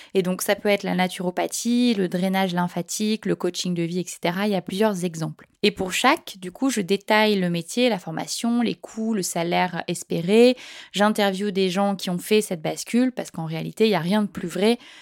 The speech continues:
que quelqu'un qui est passé par là pour vous donner des conseils. Et surtout, je vous donne un plan d'action détaillé pour chaque métier, si ça vous fait envie,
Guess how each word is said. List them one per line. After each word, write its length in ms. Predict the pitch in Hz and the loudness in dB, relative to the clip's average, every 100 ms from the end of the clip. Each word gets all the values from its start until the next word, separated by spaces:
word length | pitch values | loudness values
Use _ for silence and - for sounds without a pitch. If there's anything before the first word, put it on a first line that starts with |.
| - | -4
que 100 | - | 2
quelqu'un 500 | 226 202 180 214 233 | 4 4 0 2 2
qui 100 | 233 | 2
est 60 | 180 | 0
passé 260 | 170 - - | 0 -2 -4
par 260 | 165 156 | -2 2
là 200 | 175 220 - | 4 2 2
pour 140 | 233 190 | 0 0
vous 100 | 170 | -4
donner 240 | 175 190 | -2 -2
des 120 | 180 | -2
conseils. 340 | 170 170 156 - _ - | -4 -8 -10 -14 _ -6
Et 80 | 180 | -4
surtout, 420 | 180 175 262 302 - - | -4 -4 -4 -4 -6 -20
je 140 | - 180 | -10 -6
vous 100 | 196 | 0
donne 280 | 208 214 - - | 2 2 0 -4
un 160 | 175 | -4
plan 220 | 175 233 | 0 2
d'action 300 | 214 202 185 | 2 2 -2
détaillé 520 | 170 220 240 226 214 220 | -4 -2 0 0 2 0
pour 180 | 165 | -4
chaque 240 | - 247 247 | -2 -2 2
métier, 420 | 202 - 226 269 _ - - _ | 0 0 0 0 _ -20 -20 _
si 240 | - - 262 | -4 -2 2
ça 160 | 233 | 2
vous 100 | 196 | 0
fait 140 | 185 180 | -2 -2
envie, 440 | 165 175 233 | -2 -2 0